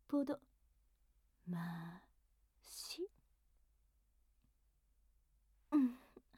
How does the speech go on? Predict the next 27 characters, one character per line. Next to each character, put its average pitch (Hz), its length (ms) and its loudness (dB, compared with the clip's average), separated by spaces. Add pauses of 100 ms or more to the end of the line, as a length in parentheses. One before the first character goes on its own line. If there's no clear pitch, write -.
(1800)
ん。 240 120 12
で 220 200 6
も、 190 100 -4 (2750)
こ 220 220 10
ん 240 180 6
な 233 120 4
椅 226 140 0
子 226 120 -2
で 233 80 0
も、 208 320 -4 (840)
オ 254 160 10
ナ 285 140 10
ニ 214 240 8
ー - 0 -
の 170 80 -8 (200)
助 240 220 -2
け 247 60 -6
く 269 100 -2
ら 294 140 2
い 240 60 6
に 208 120 4
は 196 100 0
な 190 160 -2
る 339 140 0
か 311 140 0
し 269 120 -2
ら？ 247 120 2